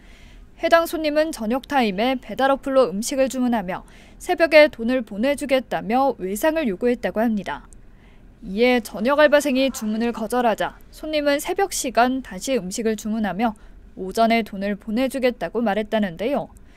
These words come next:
결국 새벽 알바생이 이를 A씨에게 알렸고 A씨는 혹시나 피치 못할 사정이 있나 싶어 해당 손님에게 연락을 했다고 합니다. 함께 첨부된 문자 내용을 보면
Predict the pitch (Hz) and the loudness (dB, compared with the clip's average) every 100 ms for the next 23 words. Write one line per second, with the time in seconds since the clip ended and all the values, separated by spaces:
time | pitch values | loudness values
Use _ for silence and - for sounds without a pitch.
0 | - - - 214 190 190 208 - 349 349 | -20 -20 -14 -8 -4 -2 -2 -2 2 6
1 | 330 294 285 247 302 302 196 196 214 - | 6 6 2 0 0 -2 -4 -6 -6 -4
2 | 202 233 254 220 269 190 208 208 - 185 | -6 -4 -2 0 0 0 -2 -6 -8 -8
3 | - - - - - 190 190 208 220 220 | -10 -20 -20 -20 -14 -8 -6 0 2 2
4 | 233 - 339 - 285 240 214 - 349 359 | 0 -4 -6 -4 0 2 0 -2 -6 -4
5 | 311 311 277 311 320 302 285 269 262 - | -2 0 0 2 2 2 0 -2 -4 -4
6 | - 254 269 - 330 330 - 302 277 185 | -2 0 0 -4 -6 -6 -4 -2 -2 0
7 | 233 269 202 185 190 190 247 254 240 240 | 0 -2 -2 -6 -6 -4 -4 -2 -2 0
8 | 226 202 151 - - - - - - - | -2 -2 -6 -10 -18 -20 -20 -20 -20 -20
9 | - - - - - 320 311 302 320 277 | -20 -20 -20 -6 -4 0 2 2 0 0
10 | 254 302 190 190 254 302 294 277 269 294 | 2 0 0 -4 2 2 4 0 -2 -2
11 | 254 240 180 | -2 0 -2